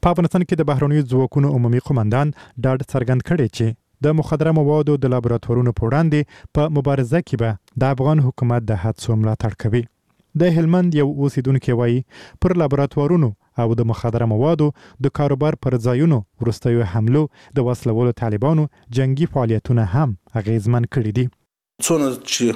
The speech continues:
Speaker 2: مخکې دوی په، په، په خلاصه پښه باندې، په آزاده، م، د، دغه باندې دوی، اه، تله، د قاچاق بغل ته خپل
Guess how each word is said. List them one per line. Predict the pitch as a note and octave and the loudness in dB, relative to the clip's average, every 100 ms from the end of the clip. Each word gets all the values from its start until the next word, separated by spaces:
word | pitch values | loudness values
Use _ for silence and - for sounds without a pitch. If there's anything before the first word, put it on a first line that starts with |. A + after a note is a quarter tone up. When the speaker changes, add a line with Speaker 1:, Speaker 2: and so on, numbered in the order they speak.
| - | -4
Speaker 2:
مخکې | A2 C3 D#3 - | 0 0 0 -2
دوی | C3+ C3+ B2+ | 0 0 -2
په، | B2 A2+ A2+ | -2 -4 -2
په، | A2 | -4
په | A2+ | -4
خلاصه | - C3+ C#3 - | -2 -2 -2 -6
پښه | - C3 | -4 0
باندې، | C3 B2 B2 A#2 | 0 -2 -4 -2
په | |
آزاده، | G#2+ A2+ D3 C3+ | 0 2 0 0
م، | A#2+ A#2 A#2 A2+ G#2+ A2 | -2 0 0 -2 -6 -2
د، | A2 G#2+ G#2 G#2+ A2+ | 0 0 -2 -2 0
دغه | C3 | 0
باندې | B2+ A#2+ | 0 0
دوی، | B2+ A#2 A#2 - - - | 0 -2 -4 -18 -20 -8
اه، | A2 G#2 | -4 -4
تله، | - D3 C#3 A#2+ A2 | -2 0 0 0 -2
د | |
قاچاق | G#2+ A2+ A2 G#2 | -2 -2 -4 -2
بغل | B2 A#2 | 0 -2
ته | A2+ | -2
خپل | G#2+ A#2+ A2+ G#2+ G#2 | -6 -2 0 0 -2